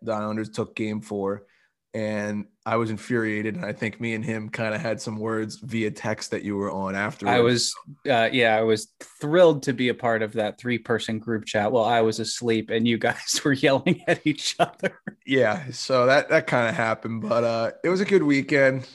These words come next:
Speaker 1: and he's, he's very proud to be sponsoring the podcast. But yeah, they, they played his ad, your ad read about seventy-five times over the weekend.
Speaker 2: Well, that's good. I,
Speaker 1: It was
Speaker 2: you know,
Speaker 1: funny.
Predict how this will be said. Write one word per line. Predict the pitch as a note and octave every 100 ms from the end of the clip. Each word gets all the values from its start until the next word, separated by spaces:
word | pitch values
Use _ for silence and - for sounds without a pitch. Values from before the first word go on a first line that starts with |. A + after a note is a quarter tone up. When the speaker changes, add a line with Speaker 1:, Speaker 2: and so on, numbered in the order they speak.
| -
Speaker 1:
and | B2 A#2 A#2 A#2
he's, | B2 A2
he's | B2 A2+
very | A2+ B2+ B2+
proud | B2+ B2 A#2 A2
to |
be | G#2+
sponsoring | G#2+ - G#2+ G#2 A2+
the | G2+
podcast. | - G2 F#2+ - G2 C#3+ -
But | G#2 G2
yeah, | A#2 G#2 F#2+ -
they, | G#2 A2+ A2 - _ _ _ _ _ - _ -
they | B2
played | B2 C3+ B2+
his | C3 B2
ad, | A#2+ A#2 A2+ A2+
your | A#2+ A#2
ad | A2 G#2+
read | G#2 G#2
about | G#2+ G#2
seventy-five | - A#2+ G#2+ G#2 G#2+ F#2+
times | - F#2+ F#2
over | F#2 F2+
the | G2
weekend. | F#2+ - C3+
Speaker 2:
Well, |
that's | C4+ - -
good. | A2+ A2 A#2+
I, | A#2
Speaker 1:
It | A#2
was | G#2+
Speaker 2:
you | A#2+
know, | A2 G#2+
Speaker 1:
funny. | A#2+